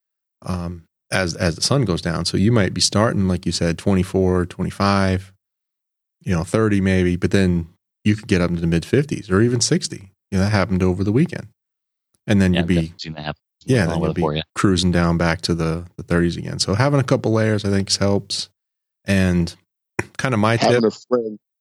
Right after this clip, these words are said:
Speaker 3: and having a friend that has a hoodie on his bike.
Speaker 1: Yeah, having
Speaker 3: Give it
Speaker 1: friends that have a lot of gear
Speaker 3: <laughs>
Speaker 1: with them, that's a damn nice tip.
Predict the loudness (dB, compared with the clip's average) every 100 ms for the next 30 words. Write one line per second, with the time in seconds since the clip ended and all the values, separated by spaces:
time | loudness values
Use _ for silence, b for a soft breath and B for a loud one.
0 | _ _ -4 -2 0 2 2 0 -2 2
1 | 2 2 2 2 2 0 0 0 0 -4
2 | -10 _ -6 -4 -6 -2 2 2 -2 -10
3 | _ _ -14 -2 0 2 2 0 0 0
4 | 0 0 2 2 2 2 0 0 0 2
5 | 2 2 0 2 2 2 2 0 0 0
6 | -4 -6 -6 -6 _ _ -4 -4 -2 -2
7 | 0 0 2 2 0 -4 -6 -6